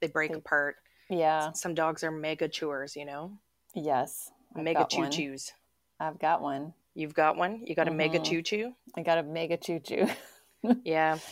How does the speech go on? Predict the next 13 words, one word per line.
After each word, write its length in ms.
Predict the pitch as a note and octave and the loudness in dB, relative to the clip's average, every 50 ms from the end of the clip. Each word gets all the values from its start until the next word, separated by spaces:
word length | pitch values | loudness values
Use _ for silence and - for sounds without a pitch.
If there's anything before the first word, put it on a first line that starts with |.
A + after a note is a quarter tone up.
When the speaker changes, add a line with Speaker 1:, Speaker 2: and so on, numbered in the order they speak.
| - - - - _ _ _ - E3 D3 E3 | -18 -18 -20 -20 _ _ _ -16 -2 4 6
Speaker 1:
Matt's 240 | G3 E3+ E3+ - | 6 6 6 4
brother's 340 | - - D#3+ D#3 E3+ D#3+ - | 4 2 4 4 2 0 0
got 160 | - D3 D3 | 0 -2 -2
a 20 | D3+ | 0
mega 300 | D3+ D3 C#3+ C#3 D#3 C#3+ | -2 -4 -4 -2 -4 -4
chew 240 | - - D3 C#3+ C#3 | -4 -6 -6 -6 -6
chew. 280 | - D3 C#3 C#3 D3 - _ _ _ _ - | -4 -6 -4 -6 -8 -10 _ _ _ _ -10
Whiskey, 240 | - D#3 D3+ D#3 E3 | -6 -4 -2 2 4
Speaker 2:
Yeah. 240 | D#3 D3 C3 B2+ D3+ | 6 6 6 4 4
Speaker 1:
his 320 | G3 F3+ D3+ C#3+ D3 - - - | 0 -2 -4 -6 -8 -10 -14 -14
Bernese 520 | D#3+ D3+ D#3+ D#3 D3+ D3+ D3+ D3+ C#3+ - | -6 -4 -2 -2 -2 -4 -6 -8 -6 -4
mountain 260 | D3+ C#3+ C#3+ C#3+ D#3 | -4 -4 -4 -4 -4
dog. 320 | D#3 E3 E3+ F3+ G3+ G#3 | -2 -2 -2 -2 -2 -6